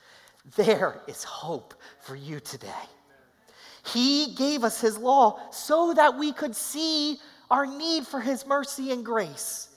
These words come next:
His grace is freely offered to us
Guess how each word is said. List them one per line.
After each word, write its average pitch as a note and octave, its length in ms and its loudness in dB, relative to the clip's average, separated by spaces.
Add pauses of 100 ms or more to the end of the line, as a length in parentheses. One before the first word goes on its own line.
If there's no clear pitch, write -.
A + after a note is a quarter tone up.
(560)
His F4 420 4
grace C4+ 640 2 (220)
is A#3 280 0
freely D4+ 600 -4
offered F#3+ 580 4
to G3+ 200 -6
us D#3 300 -4